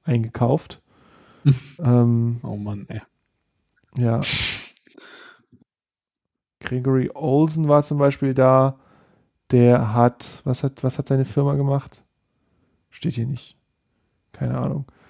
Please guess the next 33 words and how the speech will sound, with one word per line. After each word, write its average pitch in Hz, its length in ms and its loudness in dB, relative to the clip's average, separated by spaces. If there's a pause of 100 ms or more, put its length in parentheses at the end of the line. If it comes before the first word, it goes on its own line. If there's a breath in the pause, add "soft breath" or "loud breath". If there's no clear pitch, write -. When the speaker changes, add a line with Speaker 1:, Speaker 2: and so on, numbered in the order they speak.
(280 soft breath)
Speaker 1:
Aber 135 140 4
irgendjemand, 160 400 6
irgend 160 180 6
so 151 60 6
ein 139 40 4
Softwareentwickler 135 960 6
war, 123 540 6
ähm, 120 160 2
auf 120 160 0
jeden 123 120 2
Fall 127 140 0
auch 131 160 2
schon 127 140 0
da 123 80 4
oben. 120 420 2
<clears throat> - 80 -12 (640 soft breath)
Ähm, 117 520 2 (340)
ja. 131 340 0 (680 soft breath)
Also 131 220 -2
es 131 100 -6
kann 143 180 -2
auch 135 120 -2
so - 100 -4
ein 131 60 -4
Ziel 143 240 -4
sein. 143 280 -4 (460)
Kostet - 220 0
so 147 100 4
um 151 160 4
die 151 180 6
zwanzig 143 540 2
Millionen 135 360 4
Dollar. 120 400 4